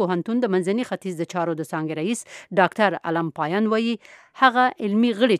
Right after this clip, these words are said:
چې د منځني ختیځ په باره کې مطالعات کوي، د هغو په نظر د تروریزم په ضد په نړیوالې مبارزې کې په لومړي سر کې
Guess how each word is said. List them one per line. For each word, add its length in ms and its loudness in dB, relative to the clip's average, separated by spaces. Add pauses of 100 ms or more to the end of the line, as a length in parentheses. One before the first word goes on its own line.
چې 480 -8
د 80 2
منځني 360 2
ختیځ 320 -4
په 140 0
باره 160 0
کې 160 -2
مطالعات 500 -4
کوي، 180 -2 (380)
د 140 0
هغو 260 -2
په 140 4
نظر 280 2 (360)
د 100 0
تروریزم 480 0
په 140 0
ضد 100 -2 (240)
په 140 0
نړیوالې 480 2
مبارزې 400 -2 (100)
کې 100 0 (380)
په 80 -2
لومړي 320 -2
سر 220 -6
کې 120 -6